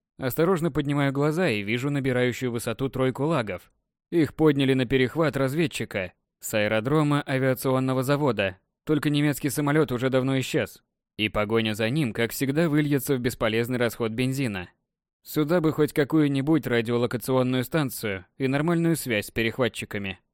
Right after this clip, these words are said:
Мечты, мечты. Со спины комбата к нам приближается группа военных. Белые полушубки, комсоставские шинели.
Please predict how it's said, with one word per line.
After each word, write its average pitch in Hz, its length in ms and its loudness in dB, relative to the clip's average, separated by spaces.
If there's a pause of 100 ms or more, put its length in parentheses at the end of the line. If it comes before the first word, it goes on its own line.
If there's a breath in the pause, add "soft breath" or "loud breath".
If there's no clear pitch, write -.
(300)
Мечты, 113 420 -4
мечты. 113 500 -4 (920 soft breath)
Со - 180 -4
спины 156 320 2
комбата 135 520 0
к - 40 -12
нам 120 160 0
приближается 127 600 0
группа 127 320 -2
военных. 127 500 -2 (320)
Белые 117 400 0
полушубки, 131 760 -2 (340)
комсоставские 131 800 0
шинели. 127 580 -2